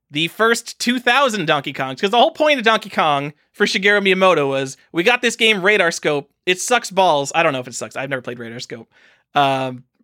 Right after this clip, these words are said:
Radar Scope's actually a pretty rare game because of Donkey Kong, 'cause it sold poorly and they converted them. So the first two thousand Donkey Kongs were converted from Radar Scopes.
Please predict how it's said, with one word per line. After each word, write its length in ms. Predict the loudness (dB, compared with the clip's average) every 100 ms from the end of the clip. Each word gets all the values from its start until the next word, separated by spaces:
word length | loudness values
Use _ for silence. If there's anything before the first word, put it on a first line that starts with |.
| _ _ -2
Radar 180 | 0 0
Scope's 220 | -2 -4
actually 180 | -4 -4
a 40 |
pretty 180 | -4 -2
rare 180 | 0 2
game 280 | 2 0 0
because 340 | 0 2 2
of 80 | 2
Donkey 260 | 0 0 -4
Kong, 160 | -4
'cause 100 | -2
it 100 | -2
sold 260 | 2 0 2
poorly 340 | 2 4 2
and 140 | 2 0
they 60 |
converted 380 | -2 -2 -2 -2
them. 200 | -6 -12 _ -20 -20 _ _ -2
So 160 | 0
the 80 | 0
first 500 | 2 2 2 -4 -14 _ _
two 180 | 0 2
thousand 360 | 4 2 2 2
Donkey 260 | 0 0
Kongs 260 | 0 0 0
were 100 | -2
converted 500 | 0 2 4 4 2
from 240 | -2 0
Radar 320 | 0 2 0
Scopes. 560 | -4 -8 -10 -10 -10